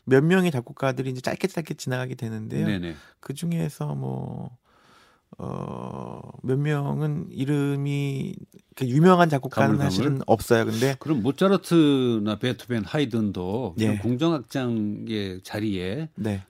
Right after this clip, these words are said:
Speaker 2: 조금, 조금 저, 좀 원하는 바가 있지 않았을까요?
Speaker 1: 모차르트나 베토벤은 얽매이는 거를 잘
Speaker 2: 싫어했고.
Speaker 1: 못하는 사람이고
Speaker 2: 네네.
Speaker 1: 하이든은 평생을 에스테르하지 궁정 악장을 지냈기 때문에,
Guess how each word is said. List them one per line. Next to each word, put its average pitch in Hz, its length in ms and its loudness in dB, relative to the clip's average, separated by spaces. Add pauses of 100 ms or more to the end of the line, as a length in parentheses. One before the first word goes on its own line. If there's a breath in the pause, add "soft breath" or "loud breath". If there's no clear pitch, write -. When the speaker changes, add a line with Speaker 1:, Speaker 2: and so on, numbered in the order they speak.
Speaker 2:
조금, 151 280 -6 (140)
조금 117 280 -8
저, 98 480 -6 (680)
좀 95 260 -14 (600)
원하는 113 360 0
바가 101 180 -4
있지 175 180 0
않았을까요? 123 480 -4 (520 loud breath)
Speaker 1:
모차르트나 127 600 -8
베토벤은 120 880 -4
얽매이는 120 600 -2
거를 113 540 -4 (100)
잘 - 0 -
Speaker 2:
싫어했고. - 280 -4
Speaker 1:
못하는 127 400 -4
사람이고 110 500 -6
Speaker 2:
네네. 104 120 -4
Speaker 1:
하이든은 135 500 -2
평생을 190 760 2 (400 loud breath)
에스테르하지 127 800 -6
궁정 131 360 -2
악장을 127 440 -4
지냈기 123 400 -8
때문에, 113 500 -4